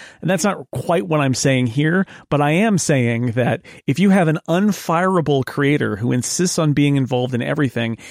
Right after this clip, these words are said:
and may not understand why their work resonated with audiences, or may have the wrong idea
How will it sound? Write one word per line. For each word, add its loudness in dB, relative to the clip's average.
and 0
may 2
not 2
understand 0
why 2
their 2
work -2
resonated 0
with -4
audiences, -6
or 2
may 2
have 2
the 2
wrong 2
idea -2